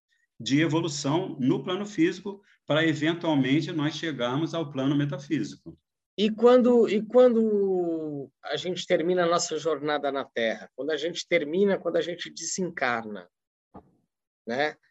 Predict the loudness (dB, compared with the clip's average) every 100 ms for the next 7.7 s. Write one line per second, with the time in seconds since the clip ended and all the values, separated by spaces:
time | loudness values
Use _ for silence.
0 | _ -16 -4 0 0 0 -2 -4 -6 0
1 | 0 0 -2 -10 -2 2 2 0 0 4
2 | 6 8 6 2 2 2 2 -2 0 2
3 | 4 6 6 6 2 0 0 0 0 0
4 | -2 -2 -2 -2 -4 -4 -6 -4 -4 -4
5 | -6 -8 -12 _ _ -2 0 0 0 0
6 | 0 -6 -8 -4 0 0 0 0 0 -2
7 | -4 -4 -4 -4 -4 -6